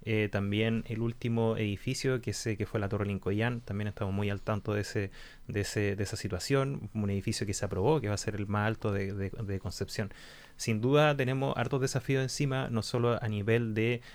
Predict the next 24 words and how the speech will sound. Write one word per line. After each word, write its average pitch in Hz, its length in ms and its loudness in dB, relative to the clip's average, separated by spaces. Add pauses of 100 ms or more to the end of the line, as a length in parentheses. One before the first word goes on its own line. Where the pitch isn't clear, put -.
edificios, 110 600 2
como 127 200 0
mencionas 120 360 -2
tú, 135 100 -2
sino 120 160 -2
que 113 80 2
a - 20 -8
través 107 240 0
de 110 120 0
la 101 160 0
planificación. 135 840 0
Tenemos 104 460 0
también 104 300 0
muy 110 180 2
encima 107 480 0
el 101 100 -4
proceso - 520 -2 (280)
fallido 107 600 4
del 101 220 2
Plan 104 240 2
Regulador 101 480 2
Metropolitano 104 640 2
de 117 80 4
Concepción. 117 720 -2